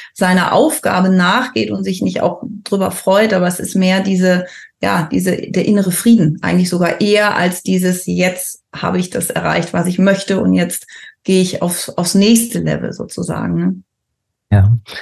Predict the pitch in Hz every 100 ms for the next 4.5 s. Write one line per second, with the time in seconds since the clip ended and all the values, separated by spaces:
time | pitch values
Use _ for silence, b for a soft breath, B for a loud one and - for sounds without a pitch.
0 | B _ _ - - 160 - 131 131 123
1 | 110 117 120 117 117 113 110 107 110 107
2 | - 120 104 107 107 - 113 104 107 -
3 | - 113 123 - 127 120 127 131 123 113
4 | 110 113 139 147